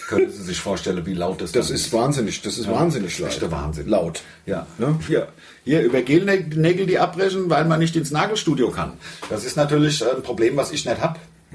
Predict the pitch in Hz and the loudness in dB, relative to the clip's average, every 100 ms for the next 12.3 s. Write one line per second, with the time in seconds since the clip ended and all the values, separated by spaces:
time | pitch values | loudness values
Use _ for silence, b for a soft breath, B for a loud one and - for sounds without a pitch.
0 | 107 104 95 127 - - - 107 110 98 | -2 0 -2 -6 -14 -12 -6 -4 -4 -4
1 | 104 131 113 - 104 95 87 92 90 85 | 0 0 0 -2 -2 -2 -2 -2 -2 -2
2 | 90 113 - B B B B 113 - 110 | -4 -8 -14 B B B B -2 -2 0
3 | 107 104 101 98 - - 92 82 - - | 0 4 4 2 0 -10 -10 -12 -16 -8
4 | - 117 127 127 - - - 185 - - | 0 0 2 -2 -4 -6 0 0 0 -10
5 | - 113 107 101 - 92 113 82 92 113 | -4 -2 0 -2 -4 -6 -4 -4 2 4
6 | 120 107 - b b b _ _ _ _ | 4 0 -4 b b b _ _ _ _
7 | _ 104 147 123 110 101 95 85 - - | _ 0 2 2 2 -2 -8 -8 -10 -14
8 | - _ - - 113 95 123 - B B | -18 _ -16 -2 0 0 -4 -8 B B
9 | B 107 - - 95 87 82 - - _ | B -8 -6 -4 -4 -4 -6 -8 -16 _
10 | _ - 113 139 123 - - 95 - 180 | _ -6 -2 0 0 0 -4 -4 2 2
11 | 156 107 - 104 120 117 135 113 123 113 | 2 0 -2 -2 0 0 -2 -2 -2 0
12 | 165 104 - | 2 2 -2